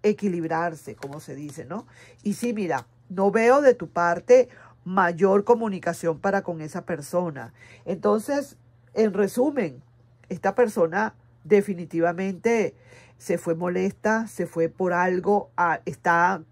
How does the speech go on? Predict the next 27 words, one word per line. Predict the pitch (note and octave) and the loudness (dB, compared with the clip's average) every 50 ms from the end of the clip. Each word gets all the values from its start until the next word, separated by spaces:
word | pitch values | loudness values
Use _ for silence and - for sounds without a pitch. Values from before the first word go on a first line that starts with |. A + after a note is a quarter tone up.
| _ _ | _ _
quizás | - G3+ - - G3 G3 G3+ G#3 G3+ - - _ - - _ _ | -8 -6 0 2 4 4 4 2 0 -6 -16 _ -20 -20 _ _
no | - F3 F#3 F3+ | -4 -2 -2 -2
está | F#3+ - G#3 G3 | -2 0 -2 -2
muy | F3+ F#3+ G3 F#3+ | 0 -2 -6 -2
contenta | - G#3 G#3+ F3 E3 - G3+ G3+ G#3 G3+ F#3 - F3 E3 | 0 0 -2 -2 -2 -2 0 0 0 -2 -4 -6 -6 -6
con | - - E3 D3+ | -6 -8 -8 -8
la | D#3+ | -8
situación | - F3 D#3+ - D#3+ D3+ - - E3 E3 F3 D#3+ - _ _ _ _ | -10 -12 -12 -12 -12 -12 -8 -6 -6 -6 -6 -10 -16 _ _ _ _
como | - F#3+ F3 F#3+ | -8 -6 -6 -6
está | F#3 D#3 - F3+ | -6 -6 -6 -8
ahorita, | D#3 D#3 E3 E3 - F#3+ G3 G3 F#3+ - - - - - _ | -6 -6 -6 -4 0 0 0 0 0 -6 -14 -20 -20 -20 _
como | - F#3+ E3 D#3+ D#3 | -6 -6 -4 -4 -8
se | - - E3 | -6 -8 -8
está | D#3+ - E3 D3+ | -6 -4 -4 -2
desarrollando | D3+ F3 G3 A3 F#3+ G3 F3 E3 C#3+ D#3+ D3+ D3+ D3+ F3 | -2 -2 -2 -2 -2 0 -2 -2 -2 -4 -6 -6 -6 -6
entre | F#3 F3+ - - E3 | -6 -4 -4 -6 -6
tú | E3 - E3+ D#3+ | -6 -6 -6 -6
y | D#3+ E3 | -4 -4
esa | E3+ E3 G#3 G3+ | -4 -6 -6 -6
persona, | - G3 E3+ D#3+ - - E3+ E3+ F3 F#3+ | -6 -6 -8 -6 -2 0 0 0 0 -2
esa | F3+ - F3 E3+ | -4 -6 -8 -8
situación, | - G3+ - - E3 D#3+ - - F3+ F#3+ G#3 G3 | -8 -10 -6 -6 -6 -4 -2 -4 -2 -2 -2 -4
porque | - - E3+ - - | -4 -6 -6 -4 -6
ahorita | C#3+ C#3+ C3+ - D#3+ E3 | -8 -8 -6 -6 -6 -4
no | E3 | -4
es | F3 F3+ | -4 -6
relación, | E3 F3+ F3+ E3+ E3 - - E3 E3+ F#3 G#3+ G#3+ | -6 -4 -4 -4 -4 -4 -2 -2 0 0 -2 -6